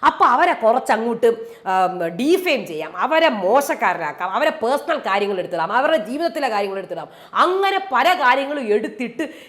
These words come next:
ചളം കുളം ആക്കി ആകെ കൂടെ ഞാനൊക്കെ ഇരുന്ന് ഗെയിമിന് പകരം ഇവരുടെ പേഴ്സണൽ പഴയ കാര്യങ്ങളും ഇതൊക്കെയാണ് ഞാൻ സംസാരിക്കണത്. ഒന്ന് ആലോചിച്ച് നോക്കിയേ, അങ്ങനത്തെ ഒരു അവസ്ഥ, അവരങ്ങനെയായിരുന്നു, ഇതിങ്ങനെയായിരുന്നു. അപ്പൊ ഇതും ഈ ഗെയിമായിട്ടൊന്നും ഒരു ബന്ധവും ഉണ്ടാവില്ല.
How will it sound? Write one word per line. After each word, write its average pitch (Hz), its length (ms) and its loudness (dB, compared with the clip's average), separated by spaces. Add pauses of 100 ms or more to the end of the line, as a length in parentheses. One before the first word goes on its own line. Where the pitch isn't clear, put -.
(140)
ചളം 269 440 8
കുളം 226 400 4
ആക്കി 233 460 4
ആകെ 226 360 4
കൂടെ 254 260 -2 (240)
ഞാനൊക്കെ 349 460 4
ഇരുന്ന് 320 200 -2
ഗെയിമിന് 320 400 2
പകരം 285 320 2
ഇവരുടെ 277 240 2
പേഴ്സണൽ 285 580 2
പഴയ 302 260 8
കാര്യങ്ങളും 262 520 2 (240)
ഇതൊക്കെയാണ് 349 400 4
ഞാൻ 277 260 4
സംസാരിക്കണത്. 226 800 0 (360)
ഒന്ന് 453 240 2
ആലോചിച്ച് 427 320 4
നോക്കിയേ, 392 220 2
അങ്ങനത്തെ 381 360 2
ഒരു 349 80 4
അവസ്ഥ, 320 260 2
അവരങ്ങനെയായിരുന്നു, 269 840 4
ഇതിങ്ങനെയായിരുന്നു. 269 760 2 (320)
അപ്പൊ 262 140 0
ഇതും 330 400 2
ഈ 392 80 2
ഗെയിമായിട്ടൊന്നും 403 640 2
ഒരു 370 120 2
ബന്ധവും 349 320 2
ഉണ്ടാവില്ല. 220 420 2